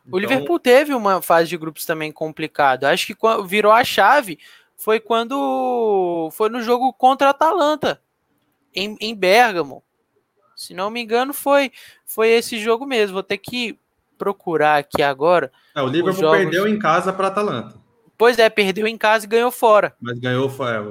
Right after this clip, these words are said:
Speaker 2: ganhou fora de cinco a zero e perdeu em casa de dois a zero.
Speaker 1: Foi exatamente isso, então. A, a chave ali, a,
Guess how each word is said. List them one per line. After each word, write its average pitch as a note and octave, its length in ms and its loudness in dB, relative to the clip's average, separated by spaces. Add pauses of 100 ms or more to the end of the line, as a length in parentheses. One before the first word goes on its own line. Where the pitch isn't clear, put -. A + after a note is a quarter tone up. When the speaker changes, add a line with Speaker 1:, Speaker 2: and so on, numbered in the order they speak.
(140)
Speaker 2:
ganhou A#2+ 340 -8
fora C3 280 -2
de B2+ 120 -10
cinco C3+ 240 -8
a C#3+ 80 -2
zero D3+ 240 -4
e E3+ 40 -6
perdeu E3 280 -6
em E3 80 -10
casa D3+ 260 -6
de D3+ 120 -12
dois C#3+ 260 -4
a E3 60 -2
zero. - 0 -
Speaker 1:
Foi G#3 340 4 (400)
exatamente A#3 720 0
isso, A3+ 220 -10
então. F3+ 300 -2 (440)
A, F3+ 260 2
a G#3 40 0
chave F#3+ 640 2
ali, F3 320 -6
a, D#3 180 4